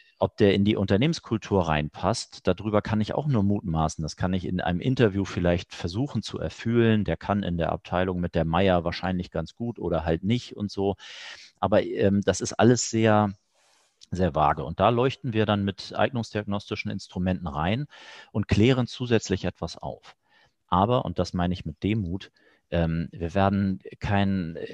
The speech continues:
keine hundert Prozent Ausleuchtung eines, eines Menschen hinbekommen. Vieles davon hat den Arbeitgeber auch gar nicht zu interessieren, das ist Punkt eins.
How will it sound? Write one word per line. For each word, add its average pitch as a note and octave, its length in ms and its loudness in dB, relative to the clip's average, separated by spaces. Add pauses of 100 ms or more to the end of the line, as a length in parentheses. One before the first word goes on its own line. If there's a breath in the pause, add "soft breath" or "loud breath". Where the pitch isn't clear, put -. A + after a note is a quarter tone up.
(120)
keine F#2+ 280 0
hundert A#2 340 0
Prozent B2+ 460 -6
Ausleuchtung F#2 760 -4
eines, - 520 -6
eines F2+ 300 -6
Menschen G2+ 320 0
hinbekommen. G2+ 760 -4
Vieles A#2 360 -4
davon G2 300 0
hat - 140 -2
den F2+ 100 0
Arbeitgeber F2 480 -2
auch D#2 120 -4
gar E2+ 140 0
nicht D#2+ 160 -6
zu - 100 -10
interessieren, A2+ 640 -6
das - 120 -16
ist - 60 -20
Punkt - 260 -12
eins. C#3 320 -2